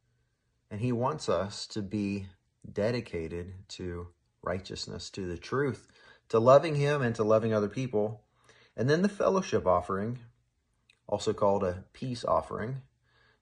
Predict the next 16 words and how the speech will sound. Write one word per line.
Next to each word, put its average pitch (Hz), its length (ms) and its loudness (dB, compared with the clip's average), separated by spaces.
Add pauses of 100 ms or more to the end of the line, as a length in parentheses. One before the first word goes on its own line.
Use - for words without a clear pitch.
depending 98 340 -4
on 92 180 -4
what 98 260 -4
translation 101 1000 -4
of 95 160 -4
the 92 120 -8
Bible 98 420 0
you 120 260 -2
are 90 100 2
reading. 87 420 -6 (1800)
It 107 140 4
refers 113 420 0
to 127 100 -2
friendship, 156 800 -2 (180)
to 107 100 -6
making 107 560 -4